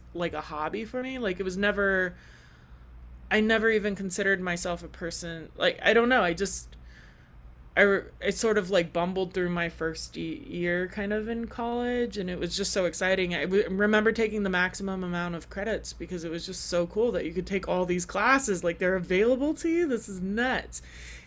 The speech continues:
And I remember I would apply to everything, and there was an internship in D C.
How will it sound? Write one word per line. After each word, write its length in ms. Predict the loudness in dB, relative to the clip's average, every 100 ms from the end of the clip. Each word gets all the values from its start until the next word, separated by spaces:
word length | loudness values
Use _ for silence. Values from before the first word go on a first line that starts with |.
| -2
And 540 | 4 6 6 6 4
I 120 | 6
remember 460 | 8 8 6 6 8
I 60 | 8
would 160 | 6
apply 360 | 2 4 4 6
to 60 |
everything, 680 | 4 2 -2 -4 -4 -4 -4
and 100 | -4
there 60 | -4
was 160 | -4
an 200 | -4 -6 -6
internship 720 | -6 -4 -4 -6 -2 -4 -4
in 220 | -8 -8 -8
D 240 | -6 -2 -2
C. 560 | -2 -4 -4 -6 -10